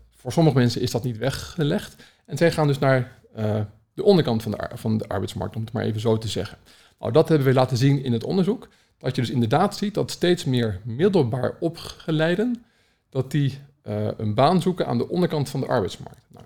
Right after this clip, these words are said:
je ziet dus dan aan de onderkant van de arbeidsmarkt meer druk ontstaan. Er komt meer concurrentie om die banen. En wat ons punt is, is dat dat niet alleen de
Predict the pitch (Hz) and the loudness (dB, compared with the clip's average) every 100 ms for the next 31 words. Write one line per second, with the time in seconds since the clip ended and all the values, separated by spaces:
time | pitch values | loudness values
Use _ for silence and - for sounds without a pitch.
0 | - 113 185 202 185 156 156 120 - 170 | -16 -4 -2 -2 0 0 2 -2 0 -2
1 | 175 156 - - 127 - 127 117 110 135 | -2 -4 -4 -2 -2 0 2 2 0 2
2 | 143 104 - 113 120 170 175 175 - 180 | 4 2 -2 -8 2 2 2 -2 0 -2
3 | 233 107 143 123 117 135 123 - 143 127 | -2 -6 -2 0 2 2 2 -2 -2 0
4 | 113 - _ 127 117 156 143 113 98 - | -2 -8 _ -10 0 0 0 -4 -8 -14
5 | _ - 214 147 117 98 151 247 - _ | _ 2 4 6 4 2 0 -2 -4 _
6 | _ - 117 127 - _ - 120 156 139 | _ -4 0 0 -4 _ -6 -2 2 2
7 | - 180 220 247 240 - - - 139 131 | 4 4 6 2 -4 -6 -10 -6 -2 0
8 | 180 190 135 123 113 107 101 | 0 0 2 2 2 0 -2